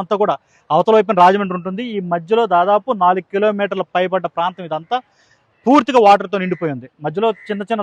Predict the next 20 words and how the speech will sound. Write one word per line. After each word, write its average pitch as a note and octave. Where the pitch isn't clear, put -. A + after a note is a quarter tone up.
లంక F3+
గ్రామ, G3+
అంటే F3+
లంకలు G#3
ఉంటాయి, G#3
మత్స్యకారులు G#3+
ఉంటారు, G3
మిగతా G3+
కాలంలో G3
ఆ E3
చేపలే F#3
పట్టుకుంటూ D3
వాళ్ళందరూ F#3+
కూడా G#3+
ఖాళీ G3
చేసి F3+
వెళ్ళిపోయారు, G3+
అవన్నీ F#3
కూడా F#3
మునిగిపోయాయి. D3+